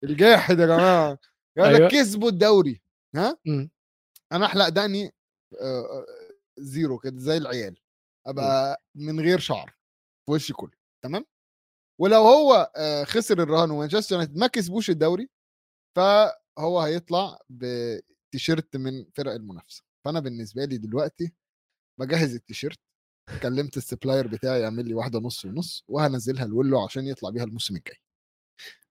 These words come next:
Speaker 1: فاستمتعوا معانا يا جماعة. فرق بين يونايتد و-، وسيتي،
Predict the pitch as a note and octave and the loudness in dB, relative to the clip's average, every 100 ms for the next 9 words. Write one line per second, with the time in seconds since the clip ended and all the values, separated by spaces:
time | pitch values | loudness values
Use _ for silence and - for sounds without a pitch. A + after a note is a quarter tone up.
0 | - A#2+ A#2 A#2 D#2+ F#2 F#2 A2+ - C3 | -4 -2 0 -2 -4 -6 -4 0 0 4
1 | D#3+ D#3 C3+ C#3+ C3+ A#2 A#2+ D3+ F3 _ | 6 6 4 2 2 2 0 -2 -4 _
2 | _ _ _ F3 E3+ - C#3 E3 D3+ A2+ | _ _ _ 4 6 4 4 6 6 0
3 | _ B2+ C#3 D#3+ - G#2+ E2+ - - A#2+ | _ -2 4 4 4 -6 -6 -20 -12 -6
4 | A#2+ A2+ G#2+ A2 A2 G#2+ G#2 F2+ A2+ A2+ | -2 -2 -2 -2 -2 -4 -4 -6 -4 -2
5 | A#2 - F3+ E3+ G#3 | -2 2 2 4 2